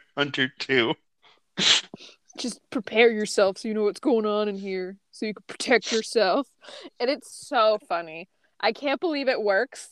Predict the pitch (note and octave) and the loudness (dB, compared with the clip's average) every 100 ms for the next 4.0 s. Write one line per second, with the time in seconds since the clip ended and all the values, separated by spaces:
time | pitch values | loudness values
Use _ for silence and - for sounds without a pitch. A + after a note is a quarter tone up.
0 | _ _ _ - A3 C4 B3 B3 A#3 G#3+ | _ _ _ -2 -2 -2 -2 -2 0 0
1 | A3+ C4+ B3 A3+ A3 G#3 G3+ G3 - - | 0 -2 0 4 4 4 4 4 -2 -12
2 | - B3+ G#3+ G#3 F#3+ G3+ A3 B3 A#3 F#3 | -4 -2 2 2 0 -4 -6 -2 -2 -4
3 | - G#3+ A3 F#3+ G#3 - F#3 F#3 E4 | -4 -4 -2 -4 -8 -4 -2 0 0